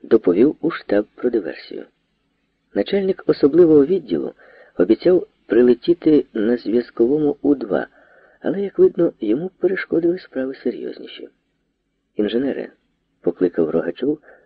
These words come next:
високого худорлявого чоловіка, який, зібравши біля себе техніків ланок, давав їм вказівки на завтрашній день.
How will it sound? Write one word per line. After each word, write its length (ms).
високого 560
худорлявого 680
чоловіка, 500
який, 320
зібравши 540
біля 180
себе 300
техніків 580
ланок, 580
давав 400
їм 200
вказівки 680
на 100
завтрашній 520
день. 220